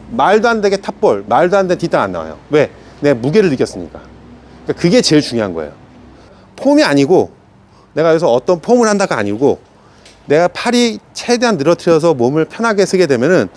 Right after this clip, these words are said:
폼은 어디서 나온 거냐면은 셋업에서 다 만들어지는 거예요. 내가 셋업을 이렇게 딱 섰으면은 여기서 나의 폼이 쫙 백스윙 폼이 나오는 거예요. 왜냐하면 내가 이렇게 쓴 상태에서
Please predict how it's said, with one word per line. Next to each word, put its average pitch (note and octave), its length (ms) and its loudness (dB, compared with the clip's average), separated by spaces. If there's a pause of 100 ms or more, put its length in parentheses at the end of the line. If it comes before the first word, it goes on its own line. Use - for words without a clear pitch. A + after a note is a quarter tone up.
(400)
폼은 A#3+ 440 2
어디서 F#3+ 300 2
나온 F3+ 200 0
거냐면은 D#3 520 -2 (400)
셋업에서 B3 460 2
다 F#3+ 100 0
만들어지는 G#2+ 400 -2
거예요. C#2+ 160 -14 (220)
내가 D#3 240 2
셋업을 G#3 520 2
이렇게 C3+ 220 -2
딱 E3+ 160 -4
섰으면은 F#3 640 -2 (480)
여기서 F3 500 2 (160)
나의 A#2+ 320 0
폼이 G#3 420 -4 (540)
쫙 F3 360 0
백스윙 F#3+ 320 -2
폼이 F#3 220 0
나오는 A#2 260 0
거예요. F#2 180 -4
왜냐하면 G3 280 2
내가 E3+ 280 2 (440)
이렇게 G3+ 240 -2
쓴 B3+ 220 -2
상태에서 D#3+ 640 0